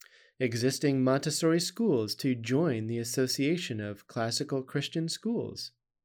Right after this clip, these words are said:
Dialogue and cooperation between the American Montessori Society and leading C C E organizations, with the ultimate end of the merging of those organizations.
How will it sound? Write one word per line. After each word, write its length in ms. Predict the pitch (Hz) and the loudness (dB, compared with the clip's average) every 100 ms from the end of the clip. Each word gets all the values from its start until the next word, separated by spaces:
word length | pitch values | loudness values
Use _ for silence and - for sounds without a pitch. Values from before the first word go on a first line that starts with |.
| _ _ _ - - _ _ | _ _ _ -20 -20 _ _
Dialogue 640 | 120 117 117 127 135 143 151 | -2 0 2 6 8 6 6
and 200 | 156 156 | 2 0
cooperation 800 | - 170 175 180 226 208 123 107 | 2 2 4 2 2 2 -2 -4
between 420 | 113 - 127 120 | -6 -2 0 0
the 140 | 120 | 2
American 560 | 123 117 123 147 147 139 | 2 4 4 4 2 0
Montessori 640 | 131 151 156 143 214 208 | 2 0 -2 -2 2 2
Society 720 | 139 123 - 113 104 98 98 - | 0 -4 -2 -2 -2 -4 -6 -4
and 300 | 123 123 123 120 - - | -2 -2 -4 -12 -20 -10
leading 480 | 123 120 135 151 147 | -2 4 4 6 2
C 280 | 143 - 147 | 0 0 0
C 180 | 147 165 | 0 -2
E 340 | 123 170 165 | 0 0 0
organizations, 1080 | - 165 165 170 160 175 196 - 101 - - - - - - | 2 2 4 2 4 4 2 -2 -6 -8 -12 -14 -20 -20 -2
with 160 | 135 139 | 0 4
the 140 | 139 | 6
ultimate 500 | 131 151 160 151 - | 8 6 4 2 2
end 380 | 165 165 120 123 | 2 2 2 -2
of 400 | - 123 120 123 | -2 0 0 0
the 80 | 160 | 0
merging 540 | 165 240 226 123 104 | 4 2 2 -2 -4
of 120 | 107 | -6
those 260 | 107 110 104 | -2 -2 -2
organizations. 1160 | 104 117 113 110 101 101 98 107 101 - - | -4 -4 -2 -6 -4 -6 -8 -10 -12 -12 -14